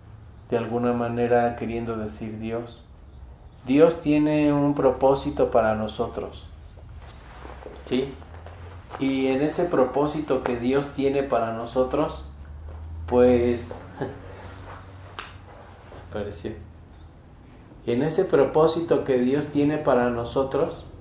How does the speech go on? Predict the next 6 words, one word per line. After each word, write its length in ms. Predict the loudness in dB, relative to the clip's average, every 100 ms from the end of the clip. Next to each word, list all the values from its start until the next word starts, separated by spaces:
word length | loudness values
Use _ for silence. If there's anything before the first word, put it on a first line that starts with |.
| -18 -18 -18 -20 -20 -20 -18 -18 -18 -18 -20 0
pues, 1080 | 2 4 4 2 2 2 0 -2 -4 -10 -6
nosotros 560 | -6 -2 -2 2 2 4
debemos 500 | 2 2 0 -2 -2
entender 920 | -4 -4 -6 -6 -4 2 4 2 0 -14 -20 -20 -18 -18 -18 -18 -18 -18 -18 -18 -18 -16 -16 -16 -16 -18 -18 -18 -18 -18 -18 -18 -18 -16 -16 -16 -18 -16 -16 -16 -16 -16 -16 -16 -16 -16 -18 -18 -18 -16 -2
y 100 | 0
aprender 760 | 2 2 2 0 4 4 4